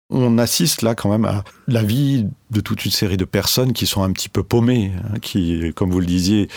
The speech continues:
sont à la recherche de l'amour, mais ont toutes les peines du monde à le trouver.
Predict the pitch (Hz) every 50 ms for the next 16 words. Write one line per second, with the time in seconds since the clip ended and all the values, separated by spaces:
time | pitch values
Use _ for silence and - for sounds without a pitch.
0 | - - - - - - 92 90 92 92 98 101 - - 117 104 92 92 82 98
1 | 87 87 87 95 110 123 127 110 95 90 92 92 92 95 95 - - - - 95
2 | - - 117 110 107 98 95 92 90 98 101 87 82 87 87 85 - - 95 87
3 | 90 123 170 165